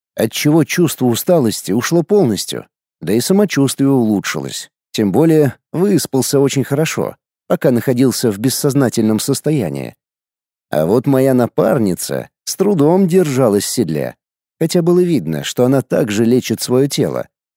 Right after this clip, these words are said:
Но две бессонные ночи подряд вымотают кого угодно. Да еще и даром она пользовалась постоянно, леча меня и других раненых. Через час бешеной скачки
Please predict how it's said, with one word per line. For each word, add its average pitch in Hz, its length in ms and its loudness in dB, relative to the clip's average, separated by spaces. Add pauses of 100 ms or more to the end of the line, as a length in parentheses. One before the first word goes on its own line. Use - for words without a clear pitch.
(180)
Но 95 220 0
две 123 380 2
бессонные 127 680 2
ночи 139 400 0
подряд 101 720 0 (400)
вымотают 131 680 0
кого 95 320 0
угодно. 76 480 -4 (840)
Да 85 160 -2
еще 113 360 2
и 185 100 4
даром 156 400 2
она 147 180 2
пользовалась 135 560 2
постоянно, 117 840 0 (200)
леча 170 440 2
меня 135 440 4
и - 180 -4
других 123 420 0
раненых. 87 520 -2 (1200)
Через 113 380 0
час 139 380 0
бешеной 113 460 0
скачки - 600 -4